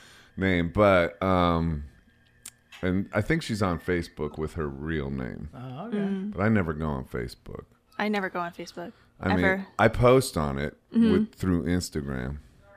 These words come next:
Speaker 3: That makes sense. Yeah.
Speaker 1: Yeah.
Speaker 3: But I, that's the one, like, social media platform I just do not use
Speaker 1: Well, it's
Speaker 3: ever.
Speaker 1: older people. It's
Speaker 3: Yeah,
Speaker 1: like
Speaker 3: it used to be, like, such a big thing, and then Instagram and, like, TikTok and, like, Twitter.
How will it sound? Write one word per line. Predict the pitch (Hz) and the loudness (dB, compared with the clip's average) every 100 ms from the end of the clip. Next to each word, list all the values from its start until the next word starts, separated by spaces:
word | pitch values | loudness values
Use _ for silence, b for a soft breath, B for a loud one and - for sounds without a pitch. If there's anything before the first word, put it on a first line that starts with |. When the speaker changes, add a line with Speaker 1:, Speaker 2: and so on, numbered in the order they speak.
| - _ - _ _ | -20 _ -20 _ _
Speaker 3:
That | 208 185 | -2 -2
makes | 175 - | -4 -6
sense. | 147 147 - - - | -6 -6 -12 -14 -6
Yeah. | 190 175 156 175 | 0 2 0 -2
Speaker 1:
Yeah. | - 87 76 50 - - b - - | -2 0 0 -4 -10 -16 b -16 -6
Speaker 3:
But | 156 139 - - | -4 -4 -8 -10
I, | 190 208 196 - - | -6 -6 -8 -12 -4
that's | 220 220 | -4 -2
the | 247 | -2
one, | 208 185 185 185 | 0 0 -2 -4
like, | 180 151 | -4 -4
social | 185 180 180 | -6 -6 -6
media | 175 175 | -4 -4
platform | 170 185 180 175 | -2 -4 -2 -4
I | - | -4
just | 175 185 - | -6 -10 -10
do | 170 160 | -8 -6
not | 156 - | -6 -6
use | - - 131 | -8 -2 2
Speaker 1:
Well, | 139 | 4
it's | 123 - | 4 0
Speaker 3:
ever. | 135 117 131 | 2 6 6
Speaker 1:
older | 120 95 | 6 2
people. | 78 82 76 69 64 76 | 2 -2 -2 -4 -4 -4
It's | 78 | 2
Speaker 3:
Yeah, | 226 196 | 4 4
Speaker 1:
like | 90 - | 2 2
Speaker 3:
it | 269 233 | 2 4
used | 302 392 | 2 2
to | 294 | 0
be, | 226 | 0
like, | 202 | 0
such | - 202 | -2 -6
a | |
big | 196 180 | -4 -4
thing, | - 202 185 | -2 -2 -2
and | 175 | -4
then | 175 | -4
Instagram | 180 185 - 180 175 | -4 -4 -4 -2 0
and, | 175 | -2
like, | 170 160 | -4 -4
TikTok | 185 - 180 175 170 170 | -6 -4 0 2 2 -2
and, | 165 | -8
like, | 165 | -10
Twitter. | - 175 165 165 160 170 | -8 -2 2 4 2 0